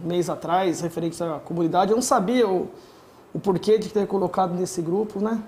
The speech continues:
Depois eu fiquei sabendo do sofrimento que eles tinham ali, aquela comunidade que fica atrás da paróquia Santa Terezinha, há mais de quinze anos lutando por um concreto. O local é barro, é muito difícil, o pessoal vinha já sofrendo já há anos.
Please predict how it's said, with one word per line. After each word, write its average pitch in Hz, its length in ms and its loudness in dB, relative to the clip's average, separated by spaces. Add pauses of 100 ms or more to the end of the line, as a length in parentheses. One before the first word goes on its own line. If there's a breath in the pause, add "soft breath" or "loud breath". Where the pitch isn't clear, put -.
(360 loud breath)
Depois 185 280 -2
eu 208 60 0
fiquei 208 160 0
sabendo 202 440 0
do 190 60 -4
sofrimento 196 520 -2
que 208 80 -4
eles 196 280 -4
tinham 196 260 -2
ali, 180 240 -2
aquela 175 220 -4
comunidade 185 760 -2 (380 soft breath)
que - 60 -20
fica 190 200 0
atrás 196 240 2
da - 80 2
paróquia 185 380 2
Santa 180 200 -6
Terezinha, 190 640 -2 (500 loud breath)
há 165 120 -2
mais 196 180 4
de 220 80 2
quinze 208 340 2
anos 208 200 2
lutando 208 400 0
por 214 260 0
um 208 160 4 (160)
concreto. 185 640 0 (580 soft breath)
O 175 60 -2
local 190 320 2
é 180 320 0
barro, 180 680 2
é 170 60 -4
muito 214 260 0
difícil, 214 640 -2
o - 360 -12
pessoal 196 380 2
vinha 196 440 0
já 196 140 0
sofrendo 190 640 -2
já 175 180 -4
há 180 80 0
anos. 196 520 -2